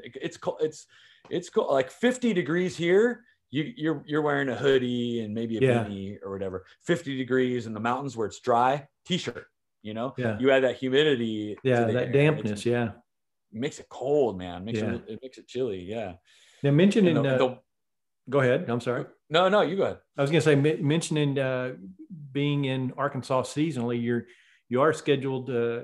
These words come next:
Speaker 2: to be at the Bentonville Bike Fest in June, so we'll at least see you
Speaker 1: Yeah.
Speaker 2: back here in June sometime, right?
Speaker 1: <clears throat> I'll be back in June, uh, probably in May.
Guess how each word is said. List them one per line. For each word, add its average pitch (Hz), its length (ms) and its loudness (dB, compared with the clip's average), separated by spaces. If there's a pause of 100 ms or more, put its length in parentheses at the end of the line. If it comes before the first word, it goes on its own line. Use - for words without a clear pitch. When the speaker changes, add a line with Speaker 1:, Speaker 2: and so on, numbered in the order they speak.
(160)
Speaker 2:
to 131 80 -10
be 123 180 -4
at 123 120 -6
the 117 120 -2
Bentonville 127 340 -4
Bike 135 260 -2
Fest 123 240 -6
in 117 120 -6
June, 139 380 2
so 117 340 -6 (100)
we'll 117 220 -4
at 95 80 -12
least 160 300 0
see 120 60 0
you 127 120 2
Speaker 1:
Yeah. 120 160 2 (120)
Speaker 2:
back 123 240 0
here 123 320 2
in 113 280 -4
June 127 420 2
sometime, 110 520 -6
right? 113 240 -4
Speaker 1:
<clears throat> - 1160 -20
I'll 175 160 6
be 196 120 4
back 160 280 6
in 139 80 0
June, 107 400 -2
uh, 113 260 4
probably 165 400 4
in 104 260 -4
May. 113 480 2